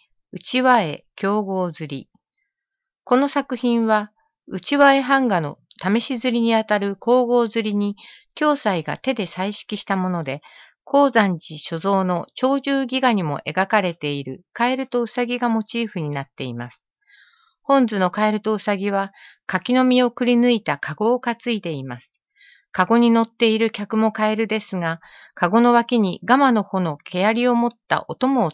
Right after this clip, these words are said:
連れているので、どうやら身分が高いカエルのようです。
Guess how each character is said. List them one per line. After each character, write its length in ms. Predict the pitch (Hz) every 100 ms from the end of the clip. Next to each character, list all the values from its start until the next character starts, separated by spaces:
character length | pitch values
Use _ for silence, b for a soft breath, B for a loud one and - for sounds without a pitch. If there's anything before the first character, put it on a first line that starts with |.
| -
連 120 | 170
れ 60 |
て 120 | 180 196
い 80 |
る 100 | 185
の 160 | 185 151
で、 200 | 139 143 B B B _
ど 120 | 214
う 80 | 220
や 120 | 165
ら 180 | 139 - -
身 140 | 233
分 180 | 320 277
が 140 | 170
高 280 | 139 165 214
い 160 | 202 -
カ 180 | - 165
エ 80 | 175
ル 80 | 180
の 140 | 170
よ 160 | 170 160
う 20 |
で 140 | 131
す。 180 | - -